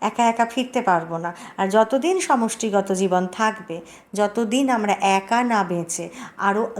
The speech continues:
দুজনকে, আরও কুড়ি জনকে নিয়ে বাঁচবো, ততদিন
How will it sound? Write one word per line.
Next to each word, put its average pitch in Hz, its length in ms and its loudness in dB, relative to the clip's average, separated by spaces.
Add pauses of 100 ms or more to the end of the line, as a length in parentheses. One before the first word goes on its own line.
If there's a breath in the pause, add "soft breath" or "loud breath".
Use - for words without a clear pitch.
দুজনকে, 214 760 0
আরও 208 180 2
কুড়ি 254 360 -4
জনকে 277 460 0
নিয়ে 214 280 2
বাঁচবো, 185 720 2 (280 loud breath)
ততদিন 202 720 2